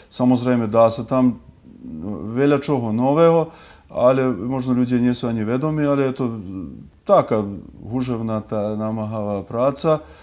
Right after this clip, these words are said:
My sa usilujeme, že by sme nejaké niečo nové dali, aj keď sa to proste nemôže dať za každým.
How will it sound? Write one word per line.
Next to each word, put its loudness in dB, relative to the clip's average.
My -2
sa -6
usilujeme, -2
že -4
by -8
sme -4
nejaké -2
niečo 0
nové 2
dali, 2
aj 4
keď -2
sa -8
to -2
proste -4
nemôže -2
dať -4
za -4
každým. -6